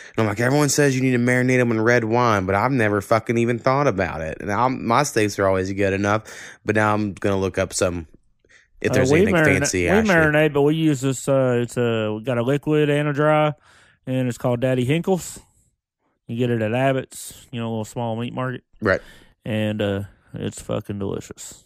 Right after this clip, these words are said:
Speaker 2: We've been using it for probably six, seven, eight years now.
Speaker 1: Right on. Yeah, see, I never marinate. Uh, I just throw shit on the grill. You cook it hot, you know, searing the meat. I don't, it's always
Speaker 2: Oh,
Speaker 1: really good.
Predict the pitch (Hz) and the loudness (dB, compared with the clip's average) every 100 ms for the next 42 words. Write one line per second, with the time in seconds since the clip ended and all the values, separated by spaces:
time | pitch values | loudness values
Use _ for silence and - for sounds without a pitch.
0 | _ 101 117 117 113 113 107 110 - - | _ -10 -4 -4 -2 -6 -6 -10 -12 -6
1 | 113 110 107 101 - 127 117 - - 123 | -2 -2 -2 -6 -10 -12 -10 -14 -6 -4
2 | 120 120 117 131 127 131 131 131 _ _ | -2 -4 -6 -6 -6 -6 -6 -8 _ _
3 | _ - 131 95 90 117 - _ - 123 | _ -2 0 2 0 -6 -14 _ -2 2
4 | 113 135 143 135 117 110 107 104 98 95 | 4 4 4 4 4 4 2 2 2 0
5 | - 95 90 87 82 - _ - _ _ | -2 0 0 -2 -8 -20 _ -20 _ _
6 | 101 110 117 120 107 - 107 101 95 110 | -4 -2 -2 -2 -2 -2 -4 -4 0 0
7 | 110 107 107 98 98 101 101 - - 92 | 0 -2 -4 -2 0 0 0 -6 -16 -12
8 | 92 92 101 _ - - 92 95 95 95 | -8 -8 -12 _ -18 -8 -6 -6 -6 -6
9 | 98 - - 101 85 - 95 - 98 90 | -8 -10 -6 -4 -6 -10 -20 -8 -2 0
10 | 87 123 120 95 98 98 | 0 2 0 0 0 -2